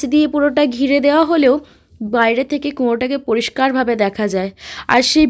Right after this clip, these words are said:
বুলেটের চিহ্নগুলো, সেগুলো আজও সেই দেওয়ালে থেকে গেছে। এই দেওয়ালের এই মার্কগুলো ভগ্নপ্রায় হয়ে গেলেও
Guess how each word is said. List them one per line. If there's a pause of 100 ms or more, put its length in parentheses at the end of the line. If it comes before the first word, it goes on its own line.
বুলেটের
চিহ্নগুলো, (180)
সেগুলো (260)
আজও
সেই
দেওয়ালে
থেকে
গেছে। (920)
এই
দেওয়ালের
এই
মার্কগুলো (640)
ভগ্নপ্রায়
হয়ে
গেলেও